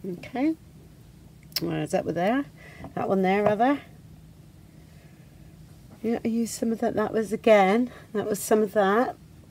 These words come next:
Okay, and I just, you know, took some pieces out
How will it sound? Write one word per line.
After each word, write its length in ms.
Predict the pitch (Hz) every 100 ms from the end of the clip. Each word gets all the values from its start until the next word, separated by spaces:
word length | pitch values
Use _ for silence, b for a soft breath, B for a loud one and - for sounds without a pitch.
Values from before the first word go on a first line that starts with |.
| - B B B B B B B B B B 240 180
Okay, 520 | - - 208 214 220
and 140 | 185
I 100 | 180
just, 420 | 175 190 - - - -
you 120 | -
know, 200 | 180 175 - - - - -
took 180 | - -
some 180 | - 202
pieces 420 | - 180 - 170
out 240 | 156 160